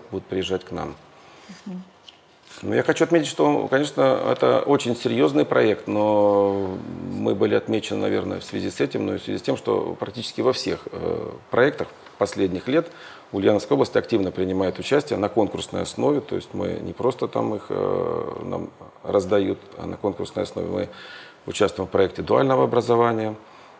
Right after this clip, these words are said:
Speaker 1: Мы сейчас, э, в проекте по созданию базовых центров, э, профессиональных образовательных организаций по реализации инклюзивного образования, тоже финансируемых из федерального бюджета. Э, мы также в проекте по,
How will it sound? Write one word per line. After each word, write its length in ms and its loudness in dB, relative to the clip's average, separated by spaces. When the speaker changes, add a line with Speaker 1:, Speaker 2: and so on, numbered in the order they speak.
Speaker 1:
Мы 760 -2
сейчас, 460 -2
э, 40 -4
в 380 -2
проекте 380 0
по 140 -6
созданию 440 -2
базовых 480 0
центров, 420 -2
э, 520 -8
профессиональных 600 -4
образовательных 520 -4
организаций 640 -2
по 480 -2
реализации 460 -2
инклюзивного 580 0
образования, 520 2
тоже 240 -4
финансируемых 760 -2
из 80 -12
федерального 560 -4
бюджета. 520 -6
Э, 40 -12
мы 220 -4
также 420 0
в 80 -10
проекте 440 2
по, 560 0